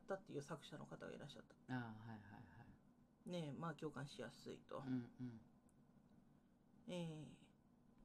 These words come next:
Speaker 1: ー、あ、共感しやすいんじゃないんだ。過剰な刺激を受けやすいのがそれね。
Speaker 2: うんうんうん。
Speaker 1: で、共感しやすいと。親や自分の周りの人の感情を深く読み取り、自分を合わせることが多い。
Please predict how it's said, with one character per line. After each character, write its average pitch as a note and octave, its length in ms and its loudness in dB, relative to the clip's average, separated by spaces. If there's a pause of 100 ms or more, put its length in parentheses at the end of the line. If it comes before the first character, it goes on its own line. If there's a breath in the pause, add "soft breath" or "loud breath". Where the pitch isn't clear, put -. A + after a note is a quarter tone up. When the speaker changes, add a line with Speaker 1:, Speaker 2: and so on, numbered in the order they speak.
(540)
Speaker 1:
ー、 E3 40 0
あ、 E3 60 -2
共 F3+ 160 2
感 F#3 160 4
し - 100 4
や F3 80 10
す - 120 -2
い E3 40 4
ん D3+ 40 -2
じ - 80 0
ゃ - 20 2
な G#2 100 2
い - 40 -4
ん - 20 -6
だ。 - 80 -6 (160)
過 F3+ 160 6
剰 G#3 160 10
な G#3 100 10
刺 G#3 140 -4
激 F3 220 4
を F3 80 10
受 D#3 100 2
け - 60 4
や D3+ 80 8
す G3+ 100 0
い - 20 4
の G#3+ 60 6
が D#3 60 8
そ D3+ 80 10
れ D3 60 12
ね。 C3+ 40 12
Speaker 2:
う B2 40 10
ん A#2 40 6
う - 40 10
ん - 20 12
う - 0 - (240)
ん。 A#2 160 4 (200)
Speaker 1:
で、 C4+ 100 6
共 C4 200 6
感 B3+ 300 10
し A3 160 2
や G#3 100 8
す G3+ 140 10
い E3+ 80 6
と。 - 100 -8 (720 loud breath)
親 G#3+ 200 12
や F#3+ 200 12
自 E3 180 6
分 F3+ 120 6
の F3 100 8
周 F3 260 10
り F3 80 6
の E3+ 180 6
人 F3 160 6
の E3 80 4
感 F3+ 300 4
情 F3 100 8
を E3 60 6
深 - 240 8
く B3+ 120 8
読 E3+ 160 8
み D#3 60 2
取 C3+ 180 2
り、 - 80 -14 (800)
自 A3 140 12
分 C#4+ 180 12
を G#3 120 8
合 D#3+ 140 8
わ C4 100 6
せ F4+ 120 8
る D#4 80 8
こ F3 120 2
と F3 100 2
が B2 60 4
多 C#2 180 -2
い。 - 60 -8